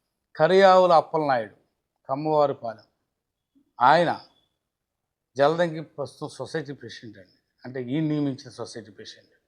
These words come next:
ఆయన నాతో,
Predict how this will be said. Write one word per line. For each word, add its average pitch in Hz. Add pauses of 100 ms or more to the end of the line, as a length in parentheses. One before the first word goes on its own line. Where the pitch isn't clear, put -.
(1300)
ఆయన 165 (400)
నాతో, 196